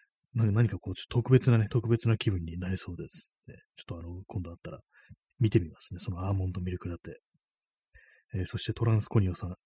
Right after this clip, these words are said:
えー、コーヒーが好きなら先生に、ぜひメランジェコーヒーを飲んでください。メランジェコーヒーってのあるんですね。私今、こう初めて知りました。ちょっと今検索してみますね。メランジェコーヒーっていうのがあるんです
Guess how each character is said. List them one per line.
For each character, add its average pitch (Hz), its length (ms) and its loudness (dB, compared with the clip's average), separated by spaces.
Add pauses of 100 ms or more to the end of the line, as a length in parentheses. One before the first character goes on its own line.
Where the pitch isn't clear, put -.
(120)
え 90 60 -2
ー、 92 60 -2
コ - 180 6
ー 160 40 10
ヒ 170 120 10
ー 156 40 10
が 113 100 6
好 - 60 -6
き - 100 -2
な 104 120 6
ら 85 100 -4
先 131 200 4
生 135 180 6
に、 78 200 -4 (380)
ぜ 135 100 4
ひ 120 220 6
メ 104 140 4
ラ 143 120 8
ン 156 80 12
ジ 147 100 8
ェ - 20 4
コ 139 160 6
ー 131 40 6
ヒ 117 200 6
ー - 20 2
を 85 140 -4
飲 104 80 2
ん 98 60 0
で 95 60 -2
く - 60 -6
だ - 80 -10
さ - 180 -10
い。 87 100 -12 (680)
メ 92 120 -2
ラ 123 100 6
ン 147 60 8
ジ 143 60 8
ェ 131 40 8
コ 127 60 4
ー - 20 6
ヒ 113 80 2
ー - 40 4
っ - 20 -
て 90 80 -4
の 82 60 -6
あ - 20 -10
る 82 60 -12
ん - 20 -16
で - 80 -20
す - 80 -16
ね。 82 80 -16
私 - 240 -10
今、 101 160 0
こ - 60 -20 (200)
う - 40 -4
初 120 180 6
め 113 100 6
て - 240 -10
知 - 140 -8
り - 60 -6
ま 85 100 -8
し - 80 -10
た。 - 80 -10
ち - 20 -16
ょ - 40 -18
っ - 0 - (800)
と - 80 0
今 92 80 -4
検 120 200 6
索 - 200 0
し - 60 -4
て 120 100 6
み 107 100 6
ま 101 60 2
す - 160 -14
ね。 - 80 -16 (180)
メ 95 140 -2
ラ 117 120 4
ン 123 80 2
ジ 113 120 0
ェ - 20 2
コ 110 160 -2
ー 101 40 0
ヒ 107 100 0
ー - 20 -2
っ - 20 -2
て - 100 -8
い 85 40 -10
う 82 40 -10
の 82 40 -12
が 85 60 -10
あ - 20 -10
る 82 120 -12
ん - 20 -12
で 78 80 -18
す - 100 -16